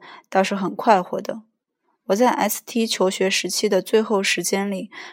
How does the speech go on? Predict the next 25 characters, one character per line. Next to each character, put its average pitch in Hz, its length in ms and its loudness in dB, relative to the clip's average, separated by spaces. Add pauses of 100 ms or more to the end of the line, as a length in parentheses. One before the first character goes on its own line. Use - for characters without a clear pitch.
(120)
跟 220 160 0
这 226 180 6
位 202 120 6
朋 180 280 -4
友 190 160 4
还 185 180 -2
经 202 260 -2
历 196 140 -2
了 180 120 2
一 180 120 0
些 180 260 -2
奇 - 220 -4
特 - 220 -2
的 180 120 -4
事 - 240 2
情。 196 300 -6 (2000)
即 277 200 2
使 - 200 2
和 175 240 -2
善 233 220 6
的 202 120 2
人 180 260 -2
一 214 140 0
生 208 240 0
中 214 440 0